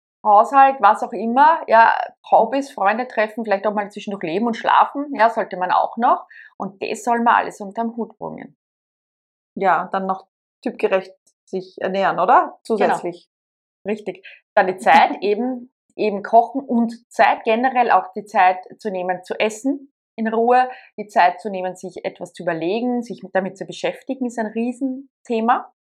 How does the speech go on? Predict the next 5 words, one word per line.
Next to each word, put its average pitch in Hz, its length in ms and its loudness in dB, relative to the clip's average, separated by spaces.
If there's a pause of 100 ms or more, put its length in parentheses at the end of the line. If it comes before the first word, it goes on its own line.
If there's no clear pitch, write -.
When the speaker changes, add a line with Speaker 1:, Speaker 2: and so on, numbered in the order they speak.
(180)
Speaker 2:
Mhm. 202 640 -8 (200)
Speaker 1:
Genau, 233 140 2
also 220 180 0
Kochen, 247 400 -2 (360)
Zeit. 233 440 4